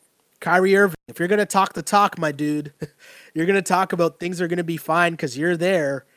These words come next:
and in a big boy game, you have seven points on three of ten shooting.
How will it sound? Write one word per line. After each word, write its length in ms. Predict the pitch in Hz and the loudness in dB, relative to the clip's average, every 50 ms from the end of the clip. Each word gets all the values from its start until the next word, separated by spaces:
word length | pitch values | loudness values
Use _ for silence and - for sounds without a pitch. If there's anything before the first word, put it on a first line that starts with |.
| _ _ _ _ _ _ | _ _ _ _ _ _
and 140 | - 139 143 | -12 -8 -8
in 100 | 147 143 | -6 -6
a 60 | 143 | -8
big 260 | 127 117 165 180 180 170 | -6 -2 -2 -2 -2 0
boy 240 | 180 190 196 190 | 0 2 2 2
game, 380 | 180 185 214 214 196 190 185 180 | 2 4 4 4 4 4 0 -2
you 120 | 170 165 | -2 -2
have 200 | 160 160 156 147 | 0 0 -2 -2
seven 400 | - - - 185 180 175 185 180 | -2 -2 -2 -2 0 -2 -4 -6
points 400 | - - 190 190 185 170 160 - | -6 -6 -4 -4 -4 -4 -6 -6
on 180 | 160 143 139 139 | -8 -8 -8 -12
three 260 | - - 143 165 175 | -12 -8 -4 -2 -2
of 120 | 175 160 - | -2 -2 -4
ten 240 | - 165 165 175 | -6 -6 -6 -6
shooting. 540 | 165 - - 185 190 185 151 135 131 127 127 | -6 -6 -6 -4 -4 -4 -4 -6 -8 -10 -16